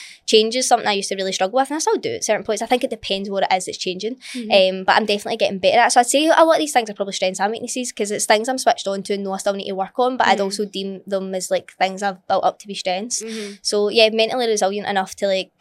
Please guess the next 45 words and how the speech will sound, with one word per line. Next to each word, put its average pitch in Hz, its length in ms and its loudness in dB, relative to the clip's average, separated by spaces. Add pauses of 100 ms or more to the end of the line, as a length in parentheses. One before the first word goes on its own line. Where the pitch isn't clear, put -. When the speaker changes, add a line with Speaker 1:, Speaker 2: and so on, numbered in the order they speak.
(680)
Speaker 1:
adapt, 196 600 2
and 196 140 -4
I 190 40 -4
think 202 220 -2
you 196 60 -4
have 185 200 -4
to 202 60 -18
be 196 60 -4
able 190 140 -10
to 190 100 -4
do 185 180 -6
that 226 200 2
when 247 100 -6
you're 233 100 -6
doing 240 160 -2
things 240 280 0
like - 80 -6
this, 247 260 -2
not 254 200 0
Speaker 2:
Yeah. 302 60 -2
Speaker 1:
even 320 180 -4
just - 200 -10
physical 220 380 -2
goals, 269 260 -6
like, - 140 -8
anything 240 340 -4
in 269 100 -8
life. 277 320 -6 (380)
Um, 208 280 4
you 202 40 -6
have 208 140 -6
to 240 100 -6
be 233 80 0
able 226 120 -4
to 208 80 2
adapt 196 280 0
quickly, - 200 -2
'cause 208 200 -2
plan 208 240 0
A 214 80 -2
is 220 80 -4
not 202 100 -4
always 190 220 -6
gonna 190 160 -8
happen. 214 280 -4